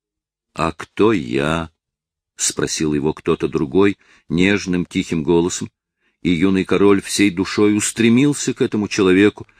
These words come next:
всегда приносившему утешение и покой. "Ребат", прошептал он, — "скажи, что мне делать, Ребат?" "Спать.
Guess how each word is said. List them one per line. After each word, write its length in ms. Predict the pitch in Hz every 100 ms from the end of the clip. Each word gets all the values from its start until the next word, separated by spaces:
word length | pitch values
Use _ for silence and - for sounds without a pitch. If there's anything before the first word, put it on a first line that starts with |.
| _
всегда 600 | - - 107 73 73 120 131
приносившему 920 | 107 107 98 - 117 - 113 107 101
утешение 680 | 107 - 90 - 110 104 107
и 20 |
покой. 560 | - 92 73 73 64 _ _ _ _ _ _ _ _
"Ребат", 1120 | - 85 85 87 76 67 90 78 62 _ - - _ _ _ _ _ _ -
прошептал 580 | - - 71 - 65 67
он, — 180 | 60 - _ _ _ _ - -
"скажи, 640 | - - 113 98 101 98
что 320 | 76 - 123
мне 220 | 120 117 110
делать, 640 | 92 107 69 60 - - _ -
Ребат?" 920 | - 85 78 62 104 80 - _ - _ _ _ _ _ _ _ _ _ _ _ _
"Спать. 720 | - - - 67 67 - _